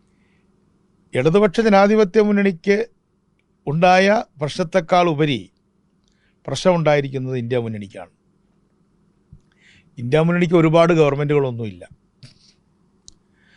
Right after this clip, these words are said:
അതിൽ ഇടതുപക്ഷം നയിക്കുന്ന ഏക ഗവൺമെൻറ് കേരള ഗവൺമെൻറ്റാണ്.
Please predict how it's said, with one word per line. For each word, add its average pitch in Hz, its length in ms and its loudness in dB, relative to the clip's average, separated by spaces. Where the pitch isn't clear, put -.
അതിൽ 165 280 2
ഇടതുപക്ഷം 208 500 2
നയിക്കുന്ന 233 340 2
ഏക 202 160 2
ഗവൺമെൻറ് 185 440 0
കേരള 151 200 2
ഗവൺമെൻറ്റാണ്. 98 480 -12